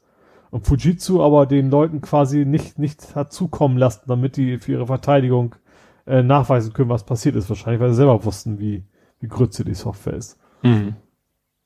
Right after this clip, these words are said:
Speaker 1: Und, äh, was jetzt wieder so on top kommt, dass der Chef der britischen Post gesagt hat, ja, das könnte die, diese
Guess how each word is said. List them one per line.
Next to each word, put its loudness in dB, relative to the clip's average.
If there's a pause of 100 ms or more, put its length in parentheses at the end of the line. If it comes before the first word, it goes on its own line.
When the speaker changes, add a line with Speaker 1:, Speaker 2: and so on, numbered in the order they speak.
(760)
Speaker 1:
Und, 0
äh, 2
was 0
jetzt -6
wieder 4
so -2
on -6
top -2
kommt, 0 (300)
dass -2
der 2
Chef -2
der 2
britischen -4
Post -4
gesagt -2
hat, -2
ja, 4
das -4
könnte -4
die, -4
diese 0